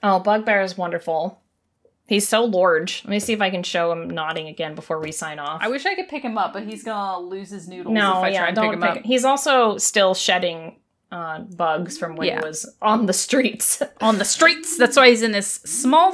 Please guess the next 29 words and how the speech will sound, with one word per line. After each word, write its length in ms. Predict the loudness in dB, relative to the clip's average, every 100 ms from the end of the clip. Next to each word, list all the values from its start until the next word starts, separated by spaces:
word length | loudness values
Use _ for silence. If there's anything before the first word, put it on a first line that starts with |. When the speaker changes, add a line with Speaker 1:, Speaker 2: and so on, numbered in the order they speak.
| 0 -4
Speaker 2:
m-, 180 | -2 -4
small 320 | 0 4 4
home. 500 | 4 2 4 2 -2 -2
Speaker 1:
I 120 | 0 4
love 260 | 2 2
that 100 | 2
he's 200 | 0 -2
hooing, 380 | 0 0 -2 -6
though. 300 | -12 -12 -14 _ -8
Speaker 2:
Yeah, 300 | -2 2 2
Speaker 1:
Hmm. 60 |
Speaker 2:
he's 180 | 0 -4
very, 440 | -6 -6 -6 -8 -6
he's 220 | -10 -8
very 200 | -12 -10
happy. 380 | -10 -10 -12 -12
Oh, 100 | -8
you 120 | -8 -8
itchy? 260 | -12 -10 -12 -14 _ _ _ _ _ _ _ _ _ -6
Speaker 1:
Oh, 100 | -4
Speaker 2:
You 60 |
gonna 140 | -2 -2
nod? 260 | 0 0
Speaker 1:
itchy. 280 | -2 -8 -16 _ -8
Speaker 2:
You 160 | -6
gonna 140 | -4 -2
nod 200 | -2 -4
for 100 | -10
them? 220 | -10